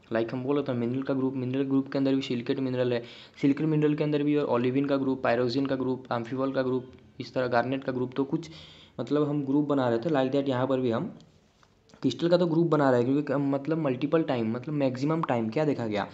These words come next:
कि क्रिस्टल जो बनते हैं वो ग्रुप में ही बनते हैं, ना कि सिंगल बनते हैं, ओके। तो उसी ग्रुप को भी हम तीन टाइप में क्लासिफाई कर रहे हैं, ठीक है। क्या क्या? क्रिस्टल का एग्रीगेट, ओके, पैरेलल ग्रोथ and ट्विन क्रिस्टल। तो हाँ,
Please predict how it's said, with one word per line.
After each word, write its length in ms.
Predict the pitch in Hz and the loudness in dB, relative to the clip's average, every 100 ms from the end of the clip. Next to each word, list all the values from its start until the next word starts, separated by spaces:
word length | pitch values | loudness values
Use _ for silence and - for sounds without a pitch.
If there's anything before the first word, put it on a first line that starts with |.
| - - - - | -18 -20 -20 -8
कि 80 | 151 | -4
क्रिस्टल 380 | 135 123 160 | -4 -2 0
जो 180 | 165 165 | 2 2
बनते 320 | 147 127 127 | 4 0 2
हैं 240 | 147 156 175 - - 147 | 0 0 -4 -14 -4 0
वो 80 | |
ग्रुप 280 | 139 139 147 | 4 4 4
में 80 | 160 | 6
ही 80 | 147 | 6
बनते 260 | 120 113 | 4 2
हैं, 80 | 110 | 0
ना 120 | 117 | 0
कि 140 | 131 170 | 0 -2
सिंगल 320 | - 123 123 | -2 0 2
बनते 280 | 113 98 107 | 2 -2 -6
हैं, 80 | 147 | -6
ओके। 240 | 160 - - - - - _ - | -6 -8 -8 -20 -20 -20 _ -2
तो 200 | 156 160 | 0 0
उसी 300 | - 139 185 | -2 -2 0
ग्रुप 240 | 151 170 | 4 4
को 100 | 170 | 6
भी 100 | 165 | 4
हम 160 | 160 156 | 4 2
तीन 180 | 156 156 | 0 2
टाइप 160 | 151 | 0
में 100 | 151 | 0
क्लासिफाई 440 | 151 117 135 139 135 | -2 -2 0 2 2
कर 160 | 120 | 2
रहे 100 | 107 | -2
हैं, 80 | 107 | -2
ठीक 140 | 151 127 | -2 -4
है। 100 | - | -4
क्या 200 | 123 123 | -6 -4
क्या? 240 | 156 170 - - | -4 -6 -10 -4
क्रिस्टल 360 | 117 117 143 | -4 0 0
का 100 | 143 | 2
एग्रीगेट, 640 | 131 107 113 127 143 151 - - _ _ _ _ _ _ _ - _ _ - | 0 0 -2 -2 -2 -2 -14 -20 _ _ _ _ _ _ _ -20 _ _ -12
ओके, 180 | 139 117 92 - - - 107 | -6 -6 -8 -12 -20 -4 0
पैरेलल 320 | 107 117 123 | 2 2 2
ग्रोथ 220 | 117 147 | 0 -2
and 400 | - 131 156 - | -2 -6 -6 0
ट्विन 220 | 117 117 | 2 2
क्रिस्टल। 360 | 110 98 - 95 | 0 -4 -6 -8
तो 160 | 101 | -8
हाँ, 220 | 110 160 | -8 -8